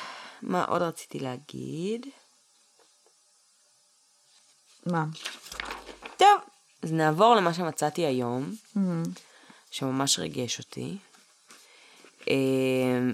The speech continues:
Speaker 1: וזה מה שאמרתי לך קודם, שכאילו... כשאתה עושה על רצח ישראלי, אז אתה מניח שאתה הולך לעבוד בעיקר מכתבות,
Speaker 2: Mhm.
Speaker 1: כאילו, Y net, הארץ, אן אר ג'י, כל השטויות האלה,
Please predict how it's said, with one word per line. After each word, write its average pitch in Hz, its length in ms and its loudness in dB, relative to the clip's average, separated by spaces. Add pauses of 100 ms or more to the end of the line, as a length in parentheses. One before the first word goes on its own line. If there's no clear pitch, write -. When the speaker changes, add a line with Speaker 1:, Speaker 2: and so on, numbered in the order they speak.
Speaker 1:
וזה 139 200 0
מה 143 120 4
שאמרתי 147 380 6
לך 147 160 2
קודם, 175 380 8
שכאילו... 180 560 6 (600)
כשאתה - 200 6
עושה 349 220 8
על 339 220 10
רצח 269 260 6
ישראלי, 202 880 4
אז 170 120 -2
אתה 202 200 0
מניח 330 500 6
שאתה - 240 4
הולך 269 240 6
לעבוד 202 380 6
בעיקר 170 340 8
מכתבות, 127 680 0 (120)
Speaker 2:
Mhm. - 20 0 (120)
Speaker 1:
כאילו, 131 480 0
Y 147 240 6
net, 143 480 2
הארץ, 127 840 0
אן 127 180 0
אר 127 140 -6
ג'י, 127 360 -6
כל 127 100 -6
השטויות - 300 -6
האלה, 254 120 2